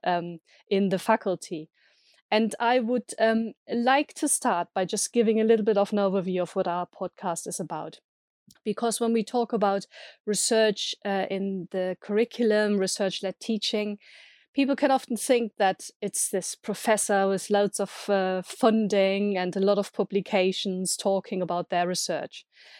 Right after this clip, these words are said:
And that is part of it, of course, but research-led teaching and teaching that involves research, uh, involves a lot of other things. And we have questions around inclusivity, we have quest-, questions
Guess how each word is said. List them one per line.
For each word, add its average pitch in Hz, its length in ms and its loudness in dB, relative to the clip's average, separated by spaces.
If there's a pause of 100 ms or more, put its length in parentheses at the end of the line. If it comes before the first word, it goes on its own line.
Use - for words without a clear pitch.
(120)
And 247 120 4
that 311 140 6
is 302 160 2
part 180 260 4
of 156 140 -4
it, 165 140 -6
of - 180 -12
course, 170 500 -4
but 190 200 0
research-led 214 640 2
teaching 190 420 -2
and 185 100 -2
teaching 190 520 -4 (340)
that 180 160 0
involves 196 500 2
research, 175 600 -2
uh, 180 220 -2
involves 202 560 2
a 208 100 2
lot 208 500 2
of 185 240 -6
other 180 220 -4
things. 165 580 -8 (320)
And 190 160 -2
we 190 120 2
have 185 200 -6
questions 196 440 -2
around 180 460 -4
inclusivity, 214 960 2
we 202 140 2
have 196 240 -2
quest-, 214 400 0 (220)
questions 196 580 -2